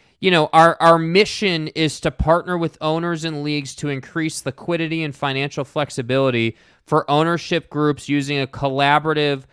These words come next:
thought partner approach." So, hey, we're not gonna,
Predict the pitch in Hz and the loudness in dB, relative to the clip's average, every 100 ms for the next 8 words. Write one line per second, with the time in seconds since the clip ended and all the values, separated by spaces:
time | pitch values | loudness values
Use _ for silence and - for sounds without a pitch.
0 | _ _ _ - 160 151 - - 147 147 | _ _ _ 2 4 4 2 -2 0 0
1 | 135 131 117 - 147 120 95 - - 139 | -4 -6 -8 -6 -2 -2 -2 -10 -6 -4
2 | 135 120 _ _ - 185 180 151 135 - | -4 -8 _ _ -2 2 4 2 -4 -12
3 | _ _ - 143 214 262 269 269 240 | _ _ -10 -4 -2 0 -2 -2 -6